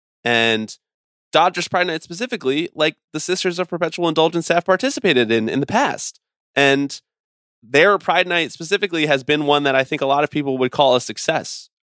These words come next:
when you look at it in comparison to other Pride Nights across the league. They've been one of the organizations that has been kind of on the front of this wave of expanding Pride Night and making it more accessible to people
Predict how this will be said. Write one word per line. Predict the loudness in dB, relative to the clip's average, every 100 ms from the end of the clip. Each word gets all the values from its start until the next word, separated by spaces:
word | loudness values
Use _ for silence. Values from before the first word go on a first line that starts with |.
| -4
when | -2
you | 0
look | 2 2
at | 2
it | 0
in | -2
comparison | -4 0 0 0 -6
to | -2 0 0 -2 _ _ _ _ 0
other | 2 2
Pride | 2 0
Nights | -2
across | -6 -6 -4
the | -4
league. | -4 -4 -4
They've | -6
been | -4 -2
one | 0
of |
the | 2
organizations | 2 0 -2 -4 -4 -4
that | -4
has | -2
been | 0 0
kind | 2 2
of | 2
on |
the | 0
front | 0 0 -2 -6 _ _ _ _ -2
of | 0 0
this | -4 -2
wave | 0 0 -2 -8 -14 -2
of | 0 0 -6 -14
expanding | -8 -2 0 0
Pride | -2 -2 -2
Night | -4 -6
and | -6
making | -6 -4 -4
it | -4
more | -6
accessible | -8 -10 -8 -10
to |
people | -10 -8 -8